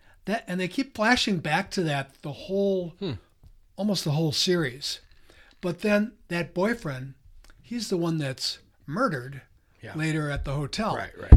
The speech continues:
Speaker 1: And that begins another,
Speaker 3: Let me,
Speaker 1: another
Speaker 3: let me, let me fix
Speaker 1: difference.
Speaker 3: this.
Speaker 2: Whoops-a-daisy.
Speaker 3: There we go.
Speaker 1: Okay.
Speaker 3: All right.
Speaker 1: And that begins another half that's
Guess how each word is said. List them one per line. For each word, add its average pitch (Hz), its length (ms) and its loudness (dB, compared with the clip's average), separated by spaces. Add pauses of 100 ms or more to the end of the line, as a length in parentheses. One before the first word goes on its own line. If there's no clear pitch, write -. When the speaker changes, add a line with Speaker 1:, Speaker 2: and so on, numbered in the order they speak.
(120)
Speaker 1:
And - 120 6
that - 220 6 (320)
begins 185 520 -2
another, 156 560 0 (720)
Speaker 3:
Let - 180 -8
me, 147 120 2
Speaker 1:
another 190 280 8
Speaker 3:
let 160 80 8
me, 156 60 2
let 175 100 6
me 151 60 6
fix - 40 4 (140)
Speaker 1:
difference. 131 240 10
Speaker 3:
this. 110 100 6
Speaker 2:
Whoops-a-daisy. 98 360 0 (260)
Speaker 3:
There 139 180 4
we 120 100 0
go. 98 140 -6 (320)
Speaker 1:
Okay. 156 220 6
Speaker 3:
All 104 80 0
right. - 80 -2 (300)
Speaker 1:
And 147 100 2
that 185 160 4
begins 185 560 0
another 185 380 0
half 135 560 -4 (640)
that's - 420 -4